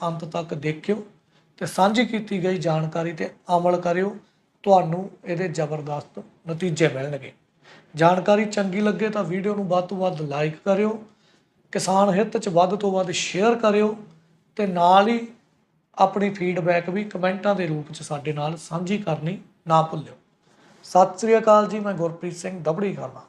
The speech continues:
ਤੁਸੀਂ ਜੁੜੇ ਹੋਏ ਹੋ ਸਾਡੇ YouTube ਚੈਨਲ ਨੈਚੁਰਲ ਫਾਰਮਿੰਗ ਕੁਦਰਤੀ ਖੇਤੀ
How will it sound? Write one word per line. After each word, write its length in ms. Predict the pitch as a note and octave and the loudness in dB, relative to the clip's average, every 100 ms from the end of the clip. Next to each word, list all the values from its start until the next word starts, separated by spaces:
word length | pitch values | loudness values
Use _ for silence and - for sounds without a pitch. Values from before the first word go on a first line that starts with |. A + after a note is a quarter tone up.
| _ _ _ _ | _ _ _ _
ਤੁਸੀਂ 220 | - G3 A3 | -4 -2 -2
ਜੁੜੇ 300 | D#3+ F#3 G3+ | 0 4 6
ਹੋਏ 240 | G3 G#3+ | 4 2
ਹੋ 180 | A3 A3+ F#3+ | -4 -6 -8
ਸਾਡੇ 340 | E3 E3 D#3 | -6 -4 -4
YouTube 380 | F#3+ G3+ G#3 F3+ | -6 -4 -6 -6
ਚੈਨਲ 400 | - E3 E3+ E3 | -4 -4 -4 -4
ਨੈਚੁਰਲ 520 | D3 D3 - E3 E3 | -2 -4 -2 0 0
ਫਾਰਮਿੰਗ 440 | D#3+ D#3 D#3 D#3+ | 0 -4 -2 -4
ਕੁਦਰਤੀ 360 | D#3+ D#3 D#3 E3 | -4 -6 -8 -8
ਖੇਤੀ 540 | D#3 F3 F3 A#3+ A#3+ | -6 -6 -2 -2 -2